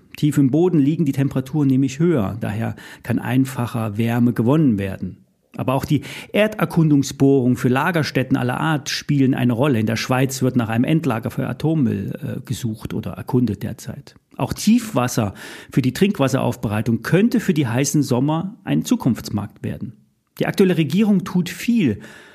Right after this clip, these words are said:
für alternative Energiekonzepte. Geomer-, Geothermie steht auch auf der Agenda der Regierung ganz oben. In einer aktuellen Research-Studie werden die Umsätze mit vierzig Millionen Euro für das laufende Jahr beim Unternehmen angegeben. Der Gewinn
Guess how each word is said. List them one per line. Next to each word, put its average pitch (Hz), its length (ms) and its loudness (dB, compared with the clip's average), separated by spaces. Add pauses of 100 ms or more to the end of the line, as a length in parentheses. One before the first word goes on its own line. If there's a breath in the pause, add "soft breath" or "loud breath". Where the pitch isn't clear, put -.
für - 240 -2
alternative 117 560 -2
Energiekonzepte. 113 840 -4
Geomer-, 151 640 2 (180)
Geothermie 151 840 0 (240 loud breath)
steht 160 560 -2
auch 143 260 0
auf - 160 -6
der 135 140 -4
Agenda 120 400 0
der 120 100 -2
Regierung 120 560 -2
ganz 110 480 -2
oben. 110 360 0 (320)
In 120 120 2
einer 147 260 2
aktuellen 165 300 2
Research-Studie 208 840 2
werden 165 300 0
die 156 100 0
Umsätze 165 720 0 (280 loud breath)
mit 139 180 0
vierzig 202 380 0
Millionen 139 300 4
Euro 131 340 2
für 135 140 -4
das 127 180 -2
laufende 113 360 -2
Jahr 107 140 0
beim 107 200 -2
Unternehmen 113 400 0
angegeben. 117 760 0
Der 117 80 0
Gewinn 175 400 2